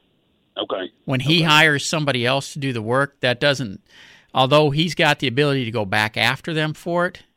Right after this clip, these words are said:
Speaker 2: it doesn't negate the fact that he's responsible for that time period.
Speaker 1: Okay.
Speaker 2: And in Texas,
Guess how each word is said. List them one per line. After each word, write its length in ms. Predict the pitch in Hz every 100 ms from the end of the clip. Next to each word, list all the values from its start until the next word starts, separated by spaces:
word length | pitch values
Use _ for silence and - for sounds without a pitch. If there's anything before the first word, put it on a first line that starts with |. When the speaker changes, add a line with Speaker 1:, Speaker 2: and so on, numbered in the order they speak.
| _
Speaker 2:
it 180 | 131 117
doesn't 580 | 151 156 170 135 127 -
negate 400 | 147 123 135 151
the 80 | 127
fact 400 | 127 110 107 -
that 160 | 95
he's 480 | - _ - 165 143
responsible 600 | 127 - 117 123 120 123
for 160 | - 113
that 240 | 104 - _ _ _ _
time 340 | - - 135 120
period. 480 | - 98 80 71 - _ _ _ _ _ _ _ _ -
Speaker 1:
Okay. 340 | 110 110 98 - _ -
Speaker 2:
And 200 | 131 123
in 120 | 110
Texas, 760 | - 190 233 - 156 123 -